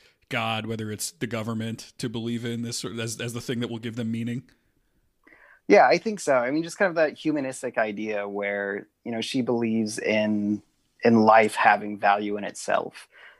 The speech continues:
Speaker 2: And specifically, you know, that her life and her life has value, even if she isn't,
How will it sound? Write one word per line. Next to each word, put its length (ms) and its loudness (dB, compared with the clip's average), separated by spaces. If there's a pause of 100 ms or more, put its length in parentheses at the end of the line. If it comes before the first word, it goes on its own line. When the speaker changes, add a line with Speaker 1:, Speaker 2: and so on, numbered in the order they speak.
(160)
Speaker 2:
And 600 -4 (800)
specifically, 640 4
you 100 4
know, 140 6
that 140 4
her 200 6
life 460 2 (100)
and 160 -4
her 320 -2
life 240 4
has 220 2
value, 640 2 (480)
even 220 2
if 120 -2
she 180 -4
isn't, 540 -4